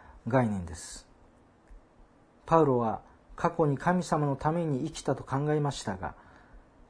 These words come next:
主に会ってみると、神様を冒涜するのと同じ人生だったと告白するのです。暴行する者は、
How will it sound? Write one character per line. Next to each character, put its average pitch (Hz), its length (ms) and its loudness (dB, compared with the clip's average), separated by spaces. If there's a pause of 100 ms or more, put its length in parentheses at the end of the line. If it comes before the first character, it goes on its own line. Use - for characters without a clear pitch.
(260)
主 - 280 -4
に 143 300 2
会 131 120 -2
っ - 40 -6
て - 160 -6
み 113 140 -2
る 95 200 -10
と、 87 220 -10 (480)
神 143 240 2
様 123 280 0
を 143 180 0
冒 143 200 4
涜 156 180 -2
す - 160 -6
る 165 60 -2
の 156 140 0
と 107 320 -2
同 143 160 2
じ 147 180 -4
人 165 200 -2
生 135 180 -2
だ 110 100 -2
っ 110 80 -8
た - 160 -8
と 92 260 -8 (280)
告 - 280 -8
白 113 180 -6
す 110 120 -12
る 104 60 -8
の 95 140 -8
で - 100 -16
す。 - 280 -16 (2750)
暴 160 200 6
行 170 200 2
す - 160 -4
る 143 80 2
者 131 220 2
は、 101 200 -2